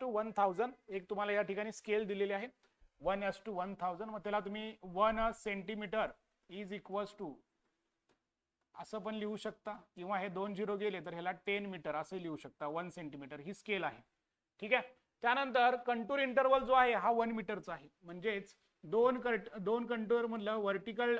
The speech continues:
अ, डिस्टन्स मधला जो डिफरन्स आहे तो किती दिलेला आहे? वन मीटर. त्यानंतर दोन ॲडजसेंट कंटूर मधला जे हॉरिझॉन्टल डिस्टन्स चेंज झालेला आहे, change in horizontal distance, हे किती आहे तुमचं? टेन एम एम.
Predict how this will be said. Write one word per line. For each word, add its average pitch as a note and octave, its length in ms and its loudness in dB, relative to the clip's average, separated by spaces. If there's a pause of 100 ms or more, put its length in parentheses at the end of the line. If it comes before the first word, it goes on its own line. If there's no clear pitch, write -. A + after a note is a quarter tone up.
अ, G3+ 40 -8
डिस्टन्स G3 440 -6
मधला A3 220 -2
जो G#3+ 120 -2
डिफरन्स G#3 460 -4
आहे G3 180 -2
तो G3 140 -6
किती G3+ 200 -6
दिलेला G3+ 260 -2
आहे? A#3 100 -2
वन F#3 180 -6
मीटर. F#3 260 -8 (580)
त्यानंतर C4 480 6
दोन B3 260 6
ॲडजसेंट A#3 640 0
कंटूर B3+ 320 2
मधला G#3+ 400 4 (200)
जे G#3+ 80 2
हॉरिझॉन्टल A3+ 640 4
डिस्टन्स B3 380 -2
चेंज A#3+ 200 0
झालेला G#3+ 280 0
आहे, E3 160 -2 (160)
change A3 340 0
in A3+ 100 -4
horizontal G3 500 -2
distance, F3+ 520 -6 (440)
हे A3 80 0
किती G#3+ 220 -2
आहे A#3+ 140 2
तुमचं? A3+ 280 -4 (560)
टेन B3 240 6
एम G#3 260 -2
एम. E3+ 120 -6